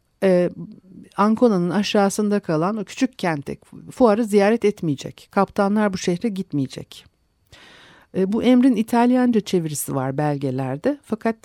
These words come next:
orijinali yok ortada. Floransa'da üretilen, e, yün-, yünlü kumaşların Levant'a doğrudan ihracı da bin beş yüz yirmilerde durmuş.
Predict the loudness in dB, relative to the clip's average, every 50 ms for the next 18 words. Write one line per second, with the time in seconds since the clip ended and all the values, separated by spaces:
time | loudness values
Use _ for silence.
0 | -20 _ _ _ 0 2 4 4 2 2 0 -2 -2 0 0 2 2 2 2 0
1 | _ -10 -6 -4 -4 -4 -2 _ -6 -8 -8 -10 -14 -16 -16 _ _ _ _ _
2 | _ _ _ _ _ _ _ _ _ _ _ _ _ _ _ 0 4 4 6 6
3 | 4 2 0 -2 -4 -4 -2 0 -2 -2 -2 -4 _ _ _ -4 -2 0 0 -2
4 | -2 -6 -8 -6 -6 -4 -4 -6 -8 _ _ _ _ _ _ -10 -10 -10 -4 0
5 | 2 2 4 4 2 0 -2 -2 -2 2 4 4 6 6 4 4 2 0 0 0
6 | 0 0 -2 -4 -6 -4 -4 -4 -4 -2 -4 -4 0 0 0 2 2 -2 -4 -4
7 | -6 -4 0 0 0 0 -2 -4 -6 -8 -6 -6 -8 -6 -4 -4 -2 -2 0 0
8 | 0 0 0 -2 -2 -2 -2 0 2 4 4 2 2 0 -2 -2 -2 -2 -2 0
9 | 0 0 0 0 0 -2 -2 -4 -6 -6 -4 -4 -4 -4 -4 -4 -4 -4 -6 -6
10 | -10 -20 -20 -20